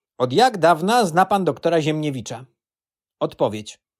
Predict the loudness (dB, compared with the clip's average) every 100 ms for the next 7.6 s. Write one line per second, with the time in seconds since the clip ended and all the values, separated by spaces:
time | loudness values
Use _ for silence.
0 | _ _ _ _ _ 0 0 0 -2 -4
1 | -4 -2 0 0 0 -2 -4 -4 -2 2
2 | 0 2 2 2 -2 -2 -2 -2 -4 -2
3 | -2 2 2 2 0 0 0 -2 -14 -6
4 | -4 -4 -4 -2 -2 -2 -8 -20 _ _
5 | _ _ -6 -6 -4 0 0 0 0 0
6 | 0 0 2 0 0 -2 0 -2 -6 -6
7 | -2 -2 -4 -6 -8 -8